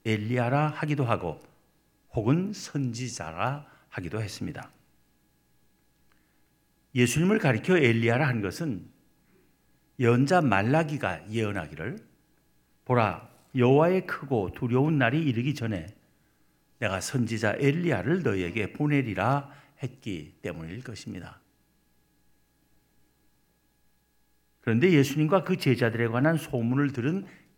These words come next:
헤롯 왕은 예수님을 자기가 목을 베어 죽게 한 세례자 요한이 다시 살아난 것이라고 생각했습니다.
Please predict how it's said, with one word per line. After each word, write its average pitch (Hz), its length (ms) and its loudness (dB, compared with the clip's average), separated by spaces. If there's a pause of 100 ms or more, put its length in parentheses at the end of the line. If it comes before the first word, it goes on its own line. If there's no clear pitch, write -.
(160)
헤롯 143 500 0
왕은 104 540 -4 (1000)
예수님을 120 640 -2 (1120)
자기가 131 460 2
목을 143 460 4
베어 185 300 4
죽게 127 300 -4
한 180 320 -2
세례자 104 680 -2
요한이 101 680 -4 (320)
다시 170 420 -4
살아난 113 640 -2
것이라고 123 720 -4 (280)
생각했습니다. 107 840 -12